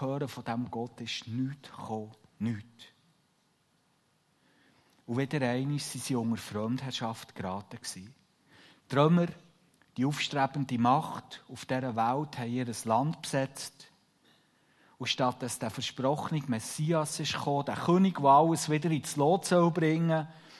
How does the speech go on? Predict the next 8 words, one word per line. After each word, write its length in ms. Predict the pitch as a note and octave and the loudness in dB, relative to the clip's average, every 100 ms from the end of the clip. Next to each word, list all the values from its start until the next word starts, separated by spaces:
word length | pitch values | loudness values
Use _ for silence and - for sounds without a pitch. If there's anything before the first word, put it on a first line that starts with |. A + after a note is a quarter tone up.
| - - | -20 -10
ist 220 | A#2 - | -6 -4
der 260 | C3+ C#3 D3 | -2 -2 -4
zu 160 | - B2 | -4 0
Rom 360 | B2+ C#3 D#3 | 0 2 0
einer 340 | C3 C#3 C3+ B2 | 0 0 0 -2
aufgestanden 640 | D3 - - D3 C#3+ C#3+ | -4 -4 -2 0 0 0
als 320 | C3+ B2 - | 0 -2 -6
Kaiser, 560 | - G#2+ A#2+ C#3+ - | -4 -2 -2 -2 -6